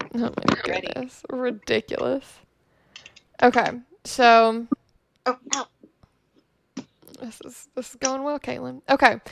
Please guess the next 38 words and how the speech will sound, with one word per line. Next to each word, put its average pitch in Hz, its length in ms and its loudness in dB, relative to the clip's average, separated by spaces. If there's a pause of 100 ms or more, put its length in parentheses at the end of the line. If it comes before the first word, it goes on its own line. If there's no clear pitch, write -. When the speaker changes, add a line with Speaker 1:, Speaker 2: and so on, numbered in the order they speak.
(220)
Speaker 1:
so, 247 560 8
um, 226 340 2
to 254 100 -4
those 240 220 6
of 262 80 -4
you 262 140 2
that 247 200 0
submitted 214 640 -2
stories, 202 600 -4
um, 214 220 -6
I'm 214 280 -4
gonna 214 180 -4
go 214 180 -2
through 208 260 -4
and 202 100 -10
read 196 200 -10
them, 202 240 -6
but 208 280 0
don't 202 200 -4
worry, 202 420 -2
I 208 300 -4
will 202 200 -6
not 202 260 -4
put 254 140 -8
your 277 140 -8
name 202 260 -8
in 196 140 -8
them. 214 260 -8 (460)
Um, 220 300 -2
you 214 120 -4
were 262 100 -2
<laughs> - 0 -
safe. - 540 0 (560)
Um, 233 800 0 (180)
I 226 320 0
will 220 220 -4
not, 214 460 -4
uh, - 340 -6